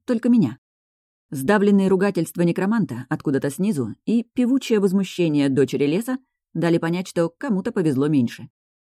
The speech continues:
Тут вокруг замелькали бледно-голубые и жёлто-зелёные светляки, превращаясь в полноценные светящиеся шары, и в помещении стало хоть что-то видно.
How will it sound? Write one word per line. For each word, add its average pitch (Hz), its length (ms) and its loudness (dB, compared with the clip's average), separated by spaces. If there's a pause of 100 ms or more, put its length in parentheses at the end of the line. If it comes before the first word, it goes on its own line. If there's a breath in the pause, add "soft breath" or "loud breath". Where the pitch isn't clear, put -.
(180)
Тут 196 220 0
вокруг 175 380 0
замелькали 175 500 0
бледно-голубые 156 840 2
и 175 300 -2
жёлто-зелёные 165 800 0
светляки, 185 580 -6 (200 soft breath)
превращаясь 131 640 -2
в - 100 -20
полноценные 139 680 0
светящиеся 139 680 -6
шары, 196 380 -4 (320)
и 220 100 -2
в 214 100 -8
помещении 202 520 2
стало 185 380 -4
хоть - 180 -4
что-то 185 300 -4
видно. 131 340 -4